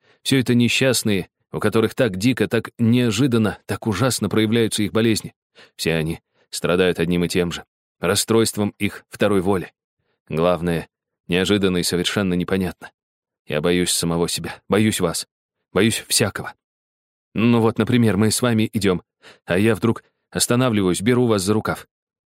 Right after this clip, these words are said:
Гамов действительно дотронулся до моего рукава, отчего по моему телу пробежала какая-то брезгливая дрожь.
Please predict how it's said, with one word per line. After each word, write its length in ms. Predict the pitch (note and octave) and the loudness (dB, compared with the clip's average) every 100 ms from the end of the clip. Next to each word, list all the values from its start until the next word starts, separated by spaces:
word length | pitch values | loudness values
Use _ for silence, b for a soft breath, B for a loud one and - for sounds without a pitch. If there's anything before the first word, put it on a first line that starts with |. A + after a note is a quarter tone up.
| - | -4
Гамов 280 | D#2+ E2 | -2 -2
действительно 580 | D#2+ F2 - F#2 F#2+ F2+ | -4 -4 -2 -2 0 0
дотронулся 540 | F2 E2+ E2 E2 - F2+ | 0 0 -2 -2 -4 -4
до 60 | |
моего 280 | F2 D2+ D2+ | -2 -2 -2
рукава, 380 | D2+ D2+ D2 F2+ | -4 -4 -2 0
отчего 380 | F#2+ - D#2 E2 | -2 -2 -2 -2
по 100 | E2+ | -2
моему 280 | D#2+ D#2 | -2 -4
телу 260 | D2 D#2+ F2+ | -4 -4 -4
пробежала 500 | F#2+ E2 D2+ D2 F2+ | -4 -4 -4 -4 -6
какая-то 420 | - - D2 - | -6 -8 -8 -6
брезгливая 580 | E2 F2 D2+ D#2+ C#2+ D#2+ | -6 -6 -6 -8 -6 -4
дрожь. 320 | E2 E2+ - | -2 -4 -4